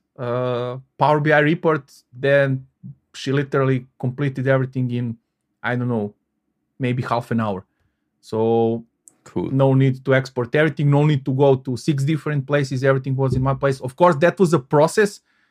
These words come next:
Speaker 1: with a lot of errors, with a lot of problems, issues we, we were solving together along the way. But in the end, I think that's, uh, the, the power of the good tool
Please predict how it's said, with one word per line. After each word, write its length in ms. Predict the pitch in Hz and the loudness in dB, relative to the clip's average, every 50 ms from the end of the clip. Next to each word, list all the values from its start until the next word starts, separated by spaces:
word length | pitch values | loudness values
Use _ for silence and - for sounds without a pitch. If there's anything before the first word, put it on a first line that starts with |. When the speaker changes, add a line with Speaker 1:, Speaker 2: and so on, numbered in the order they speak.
| _ _ _ | _ _ _
Speaker 1:
with 140 | - 143 151 | 0 2 4
a 40 | 156 | 6
lot 240 | 160 175 180 180 180 | 6 6 6 4 2
of 160 | 170 139 - | 0 2 2
errors, 400 | 156 156 165 175 180 180 156 - | 2 4 6 6 4 4 2 0
with 120 | - 170 147 | -4 -2 0
a 40 | 156 | 2
lot 200 | 160 160 - 156 | 0 2 0 -2
of 200 | 135 131 - _ | -4 -4 -6 _
problems, 600 | - 160 170 180 175 175 185 180 165 131 - 175 | 2 2 4 4 4 4 4 4 2 -2 -2 -4
issues 420 | 190 190 - - 185 175 - - | -4 -2 -2 -2 -4 -4 -4 -4
we, 200 | 165 165 160 160 | -2 0 0 0
we 100 | 160 165 165 | 0 0 0
were 120 | 170 170 | 0 -2
solving 420 | 143 - - 160 165 165 170 160 131 | -2 -2 -2 -2 0 0 -2 -4 -4
together 480 | - 160 156 165 165 160 165 160 160 - _ _ _ _ | -4 -4 -2 -2 0 0 0 -2 -2 -6 _ _ _ _
along 260 | - 127 139 151 160 160 | -2 0 2 2 2 0
the 140 | 139 156 | 0 -2
way. 200 | 151 165 165 156 | 0 0 0 0
But 280 | 143 135 151 147 - - | 0 2 0 0 0 0
in 140 | 147 143 131 | 0 0 0
the 140 | 135 156 156 | 0 0 0
end, 240 | 156 156 147 131 - _ _ _ _ _ _ _ _ _ _ _ _ _ _ _ _ _ _ _ | 0 -2 -2 -6 -8 _ _ _ _ _ _ _ _ _ _ _ _ _ _ _ _ _ _ _
I 160 | - 147 135 131 | -4 -2 -2 -2
think 400 | 135 156 156 139 135 135 127 120 | 0 0 -2 -2 -2 -6 -4 0
that's, 480 | 143 143 139 139 - - - - - - | 0 0 0 0 -6 -16 -16 -18 -14 -8
uh, 360 | - 131 131 131 127 127 123 127 | -4 -2 -2 0 0 -2 -2 -4
the, 120 | 127 135 | -6 -6
the 240 | 123 131 135 131 127 131 - | -2 0 0 0 0 -2 -4
power 340 | - 151 143 147 151 139 139 | -2 0 2 4 4 4 4
of 80 | 139 131 | 2 2
the 80 | 127 131 | 0 -2
good 340 | 113 127 165 151 131 - | 2 2 2 2 2 0
tool 300 | - 180 185 180 165 165 | 2 4 6 6 4 2